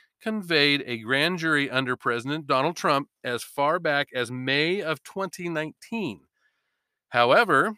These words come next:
the existence of the grand jury probe was only just emerged, has only just emerged after, after a copy of the confidential subpoena served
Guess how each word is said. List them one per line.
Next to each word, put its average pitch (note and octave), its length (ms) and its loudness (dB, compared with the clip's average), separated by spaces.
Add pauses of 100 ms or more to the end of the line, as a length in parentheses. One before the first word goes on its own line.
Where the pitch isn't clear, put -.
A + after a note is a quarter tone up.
(680)
the C3+ 160 -2
existence D3+ 580 -2
of D3+ 120 2
the C#3+ 60 -2
grand C3+ 260 2
jury G3 240 2
probe B2+ 460 2
was B2+ 280 2
only D#3 380 0
just B2 560 -4
emerged, D3+ 840 -2 (120)
has D#3+ 220 4
only C#3 200 -2
just A#2 240 -6
emerged G#2 460 -8 (340)
after, C#3+ 360 2 (100)
after C#3+ 300 -2
a B2 60 -4
copy D#3+ 580 -2
of C3+ 280 0
the B2 100 -8
confidential D#3+ 640 -4
subpoena E3 460 -4
served C#3+ 400 -2